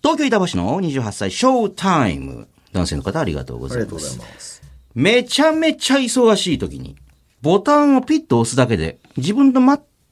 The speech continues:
Speaker 1: く同じ能力で他の仕事をやってくれるコピーロボットを一回使える権利。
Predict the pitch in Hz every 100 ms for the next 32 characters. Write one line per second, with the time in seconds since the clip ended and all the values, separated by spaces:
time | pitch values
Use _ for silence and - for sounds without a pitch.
0 | - 294 302 277 254 240 233 226 185 170
1 | 175 196 135 135 202 196 190 175 170 170
2 | 156 143 147 135 139 131 156 - 151 226
3 | 233 196 135 131 127 160 117 110 - 196
4 | 185 - 170 160 131 131 95 127